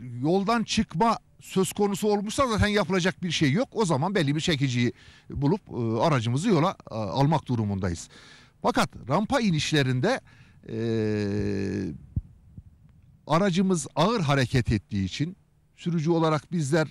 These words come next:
sabırla hareket ettiğimiz için, e, rampayı şu veya bu şekilde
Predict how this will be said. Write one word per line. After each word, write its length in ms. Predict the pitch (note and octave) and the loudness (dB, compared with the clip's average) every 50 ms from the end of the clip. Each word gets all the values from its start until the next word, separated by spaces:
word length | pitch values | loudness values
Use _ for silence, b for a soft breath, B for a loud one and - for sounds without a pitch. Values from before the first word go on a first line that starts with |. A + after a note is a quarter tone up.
| - b b b b b b b b | -6 b b b b b b b b
sabırla 480 | - - C#3+ D3 G3 A3 A#3 A3 D3+ | -4 -2 0 0 0 0 0 2 2
hareket 360 | C#3 B2+ A#2+ G#2+ - B2 - | 2 2 2 0 -2 -4 -2
ettiğimiz 480 | B2 A2+ - - A2+ A2 G2+ G#2+ G2 F#2+ | -4 -4 -4 -4 -4 -4 -2 -2 -4 -4
için, 300 | F#2+ - - - G#3+ - b b b b b b b - | -6 -6 -8 -10 -10 -12 b b b b b b b -12
e, 60 | - G2+ G2 F#2+ F2+ F#2+ F2+ D#2 D#2 C#2 C2+ D2 C2+ C#2 D2 C#2 C2+ C2 C#2 D2+ F3+ | -8 -6 -4 -4 -4 -4 -4 -4 -6 -6 -6 -6 -6 -8 -8 -8 -8 -10 -6 -2 0
rampayı 500 | A#3+ C4+ G#3+ - D#3+ E3 G#3+ C4+ B3 - - - | 2 2 2 2 2 2 0 0 -2 -6 -12 -10
şu 220 | - - D#4 C4 | -6 -2 0 2
veya 260 | F#3 C#3 C3+ D3 F3 | 2 2 2 0 0
bu 80 | C#4+ - | -2 -2
şekilde 520 | - F3+ C3 - - A2 G#2 D3 A3+ - | 0 0 0 0 0 -2 -2 -2 -2 -4